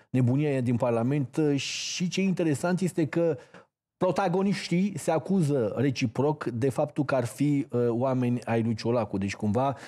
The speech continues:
Ciolacu este cel care a orchestrat această întâmplare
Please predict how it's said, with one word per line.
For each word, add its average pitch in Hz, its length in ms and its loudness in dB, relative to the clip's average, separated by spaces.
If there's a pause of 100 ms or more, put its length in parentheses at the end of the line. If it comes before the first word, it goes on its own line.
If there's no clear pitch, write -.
(120)
Ciolacu 143 360 0
este 120 260 0
cel 123 140 0
care 117 160 0
a 113 40 2
orchestrat 113 540 0
această 117 360 0
întâmplare 123 560 0